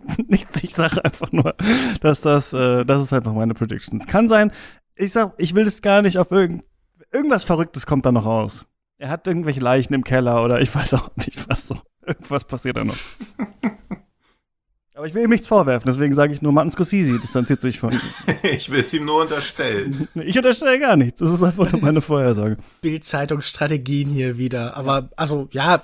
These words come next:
Speaker 3: kann gern rein. Finde ich, wie im
Speaker 2: Ja.
Speaker 3: letzten Jahr, so ein bisschen komisch, aber hey, komm.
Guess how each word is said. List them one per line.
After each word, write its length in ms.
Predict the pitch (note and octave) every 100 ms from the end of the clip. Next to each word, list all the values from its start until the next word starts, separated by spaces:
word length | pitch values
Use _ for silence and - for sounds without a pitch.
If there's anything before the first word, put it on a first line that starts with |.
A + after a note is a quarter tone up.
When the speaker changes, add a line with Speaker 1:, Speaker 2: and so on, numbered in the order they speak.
| -
Speaker 3:
kann 320 | D3+ E3 C#3+ -
gern 220 | B2+ A#2+
rein. 560 | B2+ C3 D#3 B2+ A2+ A2 _
Finde 220 | - E3
ich, 120 | D3+ - - - _ _ _
wie 140 | F3
im 100 | G3+
Speaker 2:
Ja. 80 | F#3+
Speaker 3:
letzten 220 | - -
Jahr, 220 | E3+ F#3+ G3
so 60 | F3
ein 60 |
bisschen 540 | F#3 F#3 E3+ D3+ E3 -
komisch, 520 | G#3 G#3+ G#3+ G3+ -
aber 340 | E3+ E3 D#3+ D3+
hey, 320 | D3+ D3+ C3 - _ _ _ _ _
komm. 300 | _ A2+ G#2+